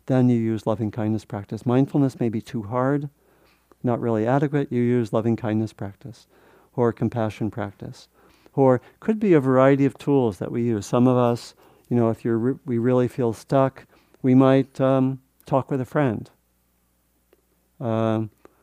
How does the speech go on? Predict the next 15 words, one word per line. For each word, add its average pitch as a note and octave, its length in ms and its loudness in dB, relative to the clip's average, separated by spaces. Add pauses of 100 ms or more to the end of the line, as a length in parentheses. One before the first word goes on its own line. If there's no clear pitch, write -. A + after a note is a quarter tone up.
(160)
listen C3+ 320 2
to B2 140 -2
a B2 80 2
recording, A#2 680 -2 (420)
read B2+ 260 2
something, G#2 540 -8 (380)
take C#3 200 -2
a C3 60 -2
walk, A#2 520 0 (400)
be B2+ 140 2
with B2+ 240 0
beauty, A2+ 460 -2 (160)
listen B2+ 300 0
to A#2+ 100 -2
music, A#2 560 -2